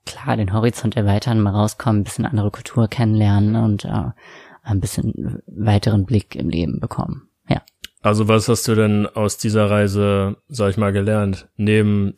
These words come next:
Speaker 2: dem Punkt, dass du vor deinen Problemen nicht wegrennen konntest.
Speaker 1: Mhm. Ja, erste harte Arbeitserfahrung bei McDonald's. Ähm, sich selbst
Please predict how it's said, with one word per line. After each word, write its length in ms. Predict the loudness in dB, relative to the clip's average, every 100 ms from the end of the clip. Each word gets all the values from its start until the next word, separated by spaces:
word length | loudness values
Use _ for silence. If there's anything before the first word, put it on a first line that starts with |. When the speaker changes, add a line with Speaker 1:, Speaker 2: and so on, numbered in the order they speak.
| _ -4
Speaker 2:
dem 160 | -2 0
Punkt, 320 | 0 0 0
dass 200 | -2 -2
du 280 | 0 0 0
vor 180 | -2
deinen 400 | -2 0 -2 -4
Problemen 420 | -4 -2 2 2 2
nicht 220 | 0 -2
wegrennen 380 | -2 -2 -2 -2
konntest. 380 | -2 -2 -4
Speaker 1:
Mhm. 40 | -10 -16 -20 -20 -20 -20 _
Ja, 240 | 0 2 4
erste 720 | 2 0 0 2 4 4 2
harte 280 | 0 0 0
Arbeitserfahrung 800 | 0 0 -2 -4 -2 0 0 2
bei 100 | 2
McDonald's. 800 | 2 2 0 2 0 -2 -12 -20 -20 _ _ _ _ _ _ _ 0
Ähm, 640 | 2 2 2 2 0 0
sich 160 | -2 0
selbst 560 | 0 0 -4 -16 -18